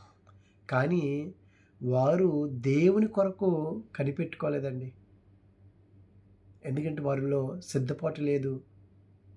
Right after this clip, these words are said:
వారిలో మెలకువ లేదు. ప్రభు అయినటువంటి యేసుక్రీస్తు వారు జన్మించినప్పుడు, సుమియోన్ అనే వ్యక్తి కూడా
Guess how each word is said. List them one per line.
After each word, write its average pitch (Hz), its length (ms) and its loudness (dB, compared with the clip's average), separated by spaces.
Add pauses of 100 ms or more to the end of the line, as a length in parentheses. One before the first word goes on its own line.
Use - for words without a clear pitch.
(240)
వారిలో 156 460 6
మెలకువ 151 520 2
లేదు. 196 460 2 (2500)
ప్రభు 135 240 4
అయినటువంటి 208 440 4
యేసుక్రీస్తు 185 640 0
వారు 185 140 4
జన్మించినప్పుడు, 170 880 -2 (1300)
సుమియోన్ 233 540 8
అనే 240 120 10
వ్యక్తి 185 340 6
కూడా 196 640 6